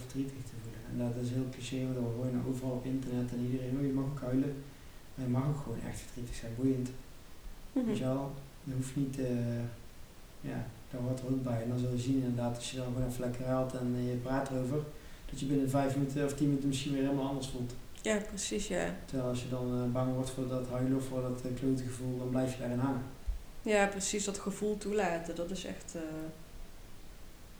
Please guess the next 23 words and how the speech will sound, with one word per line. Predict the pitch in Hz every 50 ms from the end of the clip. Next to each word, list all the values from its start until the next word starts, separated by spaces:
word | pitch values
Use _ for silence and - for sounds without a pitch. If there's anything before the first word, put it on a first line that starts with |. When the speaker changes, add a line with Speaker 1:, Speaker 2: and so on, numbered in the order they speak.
| - - - - - -
Speaker 2:
dat | - 196
is | 196 -
echt | 214 196 -
een | 190 175
magisch | 180 185 190 196 190 - 190 - -
ding. | - 175 165 160 165 - - - - - - -
<laughs> | - 247 208 - - - - -
Speaker 1:
Ja. | - 135 127 127 - - - - - - - - - - - - - -
Speaker 2:
En, | 190 196 196
eh, | 196 190 190 190 196 196 190 -
in | 202
mijn | 208 202 196 190
online | 202 202 208 202 196
programma | 190 190 196 190 - 208 214 214 202
help | 190 196 214 233 226
ik | 214 214
daar | - 185 180 180 175
dus | 175 185 185 -
ook, | - 196 214 202 - -
eh, | 185 180 180 180 180 180 180 180 190 190 190 - - - - - - - - - - -
vrouwen | 190 - - 190 180 175 175 170 170
mee. | 175 170 170 170 175 - -
Speaker 1:
Mhm. | 156 143